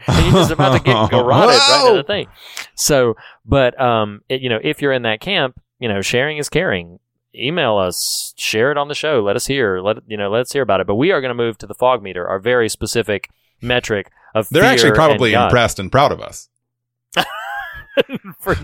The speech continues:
Speaker 1: not
Speaker 2: guys get so spun up so often over the dumbest things. Uh, you know, coming in under an hour forty-five, we're good. <laughs>
Speaker 1: Like, oh man.
Speaker 2: Yeah.
Speaker 1: Um, so, uh, yeah, so, uh, we, our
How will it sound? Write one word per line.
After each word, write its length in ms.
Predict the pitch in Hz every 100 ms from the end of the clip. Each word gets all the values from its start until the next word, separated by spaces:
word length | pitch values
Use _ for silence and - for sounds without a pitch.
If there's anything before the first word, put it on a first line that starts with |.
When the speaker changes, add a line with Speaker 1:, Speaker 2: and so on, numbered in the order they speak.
| 127
Speaker 1:
not 220 | 127 135
Speaker 2:
guys 240 | 135 120
get 200 | 107 113
so 260 | - 127 127
spun 340 | - - 135
up 260 | 127 117 -
so 200 | - 120
often 340 | 113 117 95 87
over 160 | -
the 140 | 80 98
dumbest 320 | 147 127 -
things. 460 | 127 104 82 - - - - - -
Uh, 100 | 117
you 140 | 120
know, 120 | 107
coming 280 | 98 139 135
in 180 | 127 123
under 260 | 120 113 107
an 60 |
hour 240 | 110 117 110
forty-five, 600 | 123 107 98 123 92 87
we're 160 | 113
good. 480 | 110 117 117 127 - _
<laughs> 40 | _ _ _ -
Speaker 1:
Like, 140 | 180 _
oh 120 | 143 135
man. 320 | 113 123 - -
Speaker 2:
Yeah. 400 | 113 110 147 92 -
Speaker 1:
Um, 460 | 147 147 139 123 120 - _
so, 540 | - - 175 160 147
uh, 580 | 131 120 117 107 101 98 -
yeah, 260 | 151 123
so, 640 | - - 135 120 117 113 113 -
uh, 300 | 113 101 98 -
we, 320 | 117 131 135
our 320 | 117 113 117